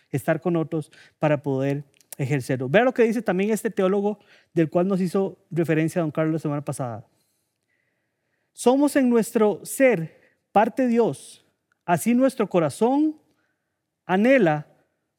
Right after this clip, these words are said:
satisfacción y comunión con el Padre. Pero los seres humanos somos limitados al da-, al dar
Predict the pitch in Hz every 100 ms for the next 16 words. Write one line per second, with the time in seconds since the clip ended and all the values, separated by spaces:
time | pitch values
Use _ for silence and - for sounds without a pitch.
0 | _ _ _ _ - 202 226 208 208 -
1 | 240 262 277 285 - - _ _ _ _
2 | - 202 226 208 208 240 233 156 156 -
3 | _ _ 202 220 220 269 262 151 - _
4 | _ _ _ _ _ _ _ _ _ -
5 | - _ 233 240 247 - 285 302 277 254
6 | 285 285 269 277 269 294 - 233 240 254
7 | 240 285 294 233 160 151 - _ _ _
8 | _ _ _ _ _ _ _ _ - 180
9 | 175 214 220 185 180 175 214 262 269 _